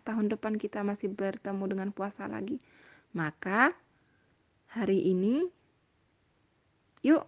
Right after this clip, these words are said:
kita berlomba-lomba untuk menyelesaikan Syawal. Ada empat belas hari lagi ya, anak-anakku soleha. Oke, sampai di sini saja pertemuan kita hari ini. Yang penting tidak lupa untuk melaksanakan qada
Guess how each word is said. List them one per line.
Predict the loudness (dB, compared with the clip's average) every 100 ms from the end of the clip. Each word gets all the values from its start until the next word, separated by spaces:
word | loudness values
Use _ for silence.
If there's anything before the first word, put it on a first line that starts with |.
| _ _ -12
kita | -4 -4 -4 -4 0 0
berlomba-lomba | -2 -2 -2 0 -2 -2 -2 -4
untuk | -6 -8 -4
menyelesaikan | -4 -2 -4 -4 -6 -6 -2 -2 -2 -4 -14
Syawal. | -6 -2 0 0 0 -2 -4 -8 -14 _ _ _ _ _
Ada | -4 -2 -2
empat | -2
belas | -2 -2 -4
hari | -4 -2
lagi | -2 0 2
ya, | 2 4 4
anak-anakku | 2 0 -4 -8
soleha. | -8 -6 -2 -2 -2 _ _ _ _ _ _ _ _ -20 -20 _ _ _ _ -12
Oke, | -2 2 4 4
sampai | 2 0 0
di | 2
sini | 4 6
saja | 6 6 4
pertemuan | 4 0 2 4 6
kita | 4 0 0
hari | 2 2 4
ini. | 4 4 4 2 -2 -20 -20 -10 -4
Yang | -2 0
penting | 0 4 6 8
tidak | 8 6 4
lupa | 2 4 6
untuk | 6 2 0 0
melaksanakan | 0 0 0 0 0 -2 -2
qada | -2 6 6